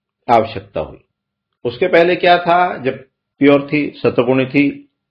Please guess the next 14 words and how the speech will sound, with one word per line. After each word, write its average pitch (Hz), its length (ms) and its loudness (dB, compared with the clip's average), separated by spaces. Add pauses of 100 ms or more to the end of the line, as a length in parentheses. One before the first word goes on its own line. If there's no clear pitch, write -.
(540)
तब 139 120 4
संकल्प 131 800 0
मात्रेण 143 760 2
सिद्ध 104 560 -8
थी, - 100 -20 (880)
जो 147 160 4
संकल्प 151 640 0
करते 165 300 2
थे 226 420 6
वो 135 120 0
तुरंत 160 380 0 (280)
पूरा 135 180 4
होता 92 300 -2
था। - 220 -18